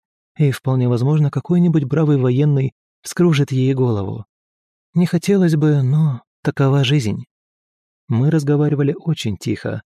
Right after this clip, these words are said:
но Сусликов нас не слышал. Он задумчиво смотрел на девушку, а с его лица исчезла блаженная и чуть циничная ухмылка. Сейчас он был собран и серьезен.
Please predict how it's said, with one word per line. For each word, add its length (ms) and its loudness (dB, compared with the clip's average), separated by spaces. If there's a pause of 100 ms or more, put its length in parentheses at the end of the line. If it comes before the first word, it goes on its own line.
(460)
но 160 0
Сусликов 560 -4
нас 320 -2
не 100 0
слышал. 540 -6 (480)
Он 220 2
задумчиво 520 0
смотрел 420 0
на 140 2
девушку, 580 -2 (240)
а 120 -2
с 100 -6
его 180 2
лица 420 0
исчезла 580 0
блаженная 760 0 (240)
и 100 -2
чуть 280 -4
циничная 640 -2
ухмылка. 640 -4 (480)
Сейчас 440 0
он 160 2
был 160 2
собран 520 0
и 100 -2
серьезен. 640 -2